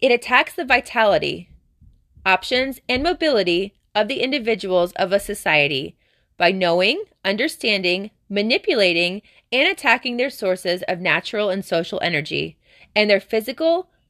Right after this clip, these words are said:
mental, and emotional strengths and weaknesses." So basically, this is psychological warfare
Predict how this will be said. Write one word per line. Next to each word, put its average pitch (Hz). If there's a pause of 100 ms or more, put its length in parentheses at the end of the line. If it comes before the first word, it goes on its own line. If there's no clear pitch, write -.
(140)
mental, 214 (180)
and 202
emotional 196
strengths - (300)
and 185
weaknesses." 147 (840)
So 262
basically, 269
this 226
is 208
psychological 208
warfare 233